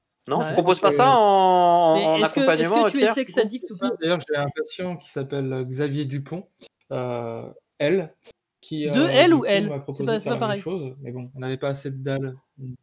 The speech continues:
Speaker 3: euh,
Speaker 1: C'est dommage.
Speaker 2: Ah, c'est
Speaker 1: Euh,
Speaker 2: moche.
Speaker 3: Xavier Dupont, L.
Speaker 2: Dupont, deux L ou
Speaker 1: Ah.
Speaker 2: L juste ? C'est, c'est pas
Speaker 3: Deux
Speaker 2: pareil,
Speaker 3: L.
Speaker 2: hein. Ouais, deux L. Hmm. Mais c'est bien que tu saches où il est parce que ça fait un moment qu'on le cherche, hein. Euh,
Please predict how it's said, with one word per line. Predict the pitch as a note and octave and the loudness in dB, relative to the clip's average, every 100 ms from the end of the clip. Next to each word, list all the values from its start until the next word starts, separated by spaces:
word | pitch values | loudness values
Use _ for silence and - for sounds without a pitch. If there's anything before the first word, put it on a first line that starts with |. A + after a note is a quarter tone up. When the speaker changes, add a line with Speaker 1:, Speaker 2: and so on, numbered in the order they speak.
| _ | _
Speaker 3:
euh, | B2 B2+ _ _ _ _ - | -20 -20 _ _ _ _ -6
Speaker 1:
C'est | |
dommage. | A#2 F#2+ - _ _ | -4 -4 -8 _ _
Speaker 2:
Ah, | - | -20
c'est | - | -14
Speaker 1:
Euh, | D3+ | -12
Speaker 2:
moche. | E3+ F3 - - - | -12 -14 -20 -20 -10
Speaker 3:
Xavier | C#3+ D3+ E3 | -6 -4 -4
Dupont, | E3 C#3 D#3 | -4 -6 -4
L. | D3+ C#3+ C#3 _ _ - C#3 - | -4 -6 -12 _ _ -20 -20 -16
Speaker 2:
Dupont, | F#3 G3+ A3 | -14 -8 -8
deux | F3+ G#3 D#4 | -6 -6 -2
L | C4 D4+ | -2 -2
ou | A3+ | -4
Speaker 1:
Ah. | G#3+ | -6
Speaker 2:
L | G#3 | -6
juste ? | E3+ F3 _ _ _ _ _ _ _ _ _ _ _ _ _ _ _ _ _ _ _ _ | -10 -14 _ _ _ _ _ _ _ _ _ _ _ _ _ _ _ _ _ _ _ _
C'est, | - G3 | -10 -6
c'est | A3 | -2
pas | C4 | 0
Speaker 3:
Deux | |
Speaker 2:
pareil, | B3 B3 | 2 2
Speaker 3:
L. | A3 | 0
Speaker 2:
hein. | G3 F#3+ F3+ | -4 -8 -10
Ouais, | F#3 F3+ | -6 -4
deux | A#3 | -2
L. | G#3 E3+ | -4 -6
Hmm. | F3+ D#3+ E3 _ _ _ _ _ - | -12 -14 _ _ _ _ _ _ -6
Mais | A3 - _ _ _ | -6 -8 _ _ _
c'est | - | -16
bien | C#4 D#4 | -14 -12
que | |
tu | A#3+ | -6
saches | A#3+ F#3+ | -6 -6
où | F#3 | -6
il | G#3+ | -8
est | |
parce | F3+ E3+ | -8 -10
que | |
ça | F3+ | -14
fait | F3+ | -12
un | |
moment | F3+ F#3 | -10 -12
qu'on | A3+ | -14
le | |
cherche, | A3 G3+ - | -18 -20 -20
hein. | _ - - - E3+ - | _ -20 -20 -20 -20 -4
Euh, | G#3 G3+ | 0 2